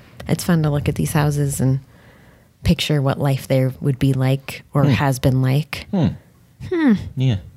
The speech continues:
Speaker 1: Yeah.
Speaker 2: It is fun.
Speaker 1: It is fun. Yeah. I like it.
Speaker 2: I'm glad you're enjoying it.
Speaker 1: Me too. I
Speaker 2: I
Speaker 1: have a few that I saw this morning to show you.
Speaker 2: Oh, sweet.
Speaker 1: Yeah.
Speaker 2: I will definitely love to take a look at those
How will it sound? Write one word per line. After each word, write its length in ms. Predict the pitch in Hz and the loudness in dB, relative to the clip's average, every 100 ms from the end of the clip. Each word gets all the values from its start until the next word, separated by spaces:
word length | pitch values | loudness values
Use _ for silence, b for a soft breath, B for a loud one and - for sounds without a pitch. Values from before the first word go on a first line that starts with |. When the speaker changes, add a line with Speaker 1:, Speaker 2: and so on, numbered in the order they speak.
| - - | -18 -6
Speaker 1:
Yeah. 160 | 262 | -2
Speaker 2:
It 160 | 123 143 | 0 2
is 160 | 139 | 0
fun. 320 | - 78 76 - _ - | 0 0 0 -4 _ -8
Speaker 1:
It 120 | 185 | -2
is 140 | 214 - | -2 -2
fun. 220 | - 165 | -4 -2
Yeah. 240 | 190 156 139 | 0 -2 -4
I 100 | - | -2
like 180 | 190 156 | -2 0
it. 140 | - - - _ _ _ _ - | -4 -6 -14 _ _ _ _ -4
Speaker 2:
I'm 120 | 113 | -4
glad 280 | 123 117 123 | 0 0 0
you're 140 | 120 | 0
enjoying 480 | 110 107 95 90 69 | 0 -2 0 2 2
it. 180 | 64 - _ - | 0 -2 _ -6
Speaker 1:
Me 120 | 220 | -4
too. 260 | 226 233 147 - | 0 0 0 2
I 60 | |
Speaker 2:
I 40 | 175 | 2
Speaker 1:
have 120 | 175 | 4
a 60 | 180 | 0
few 280 | - 175 139 - - | 0 0 0 -10 -4
that 140 | 156 | 0
I 40 | 139 | 0
saw 180 | 143 143 | 0 -2
this 200 | 135 - | -2 0
morning 280 | 147 135 131 | 0 2 0
to 80 | |
show 160 | 143 117 | -2 0
you. 260 | 110 135 156 - - | 0 0 -2 -4 2
Speaker 2:
Oh, 140 | 90 | 2
sweet. 440 | - - 127 85 - _ - | 2 2 2 2 -4 _ -4
Speaker 1:
Yeah. 240 | 156 135 - - | -2 -2 -6 -2
Speaker 2:
I 80 | |
will 120 | 87 82 | 0 0
definitely 600 | - 90 - 50 73 73 | 0 0 0 -2 0 0
love 300 | 73 73 71 | 0 -2 -2
to 100 | 69 | -4
take 260 | - 71 71 | 0 0 2
a 40 | |
look 220 | 69 69 | 0 0
at 120 | 69 - | -2 0
those 380 | 69 67 - | 0 0 -4